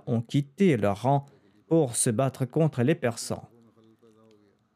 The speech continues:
Ainsi, les rangs musulmans ont été rompus.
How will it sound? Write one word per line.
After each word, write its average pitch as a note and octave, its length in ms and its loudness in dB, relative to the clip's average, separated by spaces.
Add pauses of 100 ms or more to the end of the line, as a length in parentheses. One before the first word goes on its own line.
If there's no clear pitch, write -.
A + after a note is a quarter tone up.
(720)
Ainsi, F#3 460 2
les C#3+ 140 2
rangs C3+ 200 0
musulmans D3 640 0
ont C#3+ 80 0
été C#3 240 0
rompus. A#2+ 640 -4